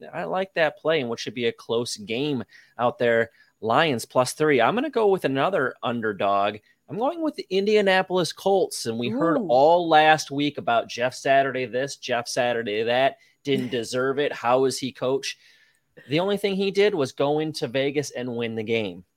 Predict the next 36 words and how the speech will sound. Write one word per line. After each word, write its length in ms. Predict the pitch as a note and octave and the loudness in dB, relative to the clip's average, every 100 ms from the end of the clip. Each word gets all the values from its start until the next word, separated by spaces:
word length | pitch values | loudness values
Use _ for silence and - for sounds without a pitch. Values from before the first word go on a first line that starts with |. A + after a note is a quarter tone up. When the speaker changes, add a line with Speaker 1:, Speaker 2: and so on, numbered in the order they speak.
| _ | _
Speaker 2:
Yeah, 340 | - G#3+ C#4 G#3+ - _ _ | 2 6 6 4 -6 _ _
Speaker 1:
as 220 | B3 B2+ | 2 2
a 60 | A#2+ | 2
big 40 | |
Speaker 2:
exactly. 280 | - C#3+ C3+ | 4 4 6
Speaker 1:
underdog, 520 | C#3+ F3 B2+ F#2 F2 - | 4 4 0 0 -2 -8
too. 400 | - F#3+ A2+ F#2 _ _ | -2 0 0 -8 _ _
Now 160 | C3 E3 | 0 2
they're 140 | G3+ | 4
a 60 | F#3+ | 0
big 220 | D3+ D#3+ | 0 -2
underdog 380 | D#3+ D#3+ D#3 D3+ | -2 0 0 2
at 220 | D#3+ D#3+ | 4 2
home, 500 | C3+ - A3+ B3+ A#2 | 0 0 0 0 -2
and 140 | A2 D3 | -4 -4
you 100 | F#3+ | 0
know 220 | G3 A#3+ | 2 4
there's 180 | B3 F#3+ | 4 2
gonna 180 | G3+ G3 | 0 -4
be 160 | F#3 | -6
buzz 400 | C#3 C#3+ E3+ G3+ D#3 | -6 0 0 0 -2
around 260 | D#3 D3 | -2 -2
Indianapolis 840 | D3+ D3+ C#3+ C3+ D#3+ F3+ B2+ A#2+ - | -2 -2 -2 -2 -2 -4 -4 -4 -4
this 240 | B2+ - | -8 -8
weekend 580 | B2 C#3 E3 C3+ A#2 A#2 - _ | -6 -6 -4 -2 -2 -4 -12 _
with 160 | B2+ - | -10 -4
Saturday 500 | - C#3 D3+ D3 C#3+ | 2 4 4 2 0
coming 360 | - C3+ C#3 | -2 -4 -2
in. 200 | C#3 D3+ D3 _ - | -4 -4 -8 _ -4
Matt 320 | B2+ D3 A#2+ | 2 2 2
Ryan 320 | B2 C#3 D3+ | 2 2 0
unexpectedly 840 | B2 C3+ C#3 - C3+ C#3 C#3 C#3 C3 | -2 -4 -4 0 0 0 -4 -4 -4
back 400 | - A#2+ C#3+ - | 2 4 4 0
at 140 | C3 | -4
starting 260 | - C#3+ C3+ | 0 0 0
quarterback 400 | C3+ C#3 D3 | -2 0 0